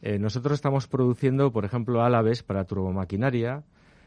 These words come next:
Eh, un álave para turbomaquinaria, para una turbina, es un elemento costoso, ¿eh? Cada uno de ellos, pues, al final va a ser centenares de euros.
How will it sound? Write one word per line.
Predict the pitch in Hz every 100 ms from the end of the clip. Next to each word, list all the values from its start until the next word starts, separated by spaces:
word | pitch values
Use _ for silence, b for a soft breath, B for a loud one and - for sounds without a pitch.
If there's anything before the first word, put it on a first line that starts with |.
| b -
Eh, | 101 101 98
un | 113 135
álave | 127 120 120 113 110
para | 98 107 104 104 101 101
turbomaquinaria, | 98 101 101 101 101 123 123 120
para | 107 107
una | 113
turbina, | 104 113 110 110 110
es | -
un | 104
elemento | 98 95 98 92
costoso, | 90 87 - 147 - 113 131 98
¿eh? | 98 117
Cada | 92 90
uno | 95
de | 101 98
ellos, | 92 92
pues, | - 87 85 82 - B B B
al | - 98
final | 95 104 107
va | 101
a | 95
ser | - 107 98
centenares | 95 95 92 104 104 92
de |
euros. | 113 117 113 131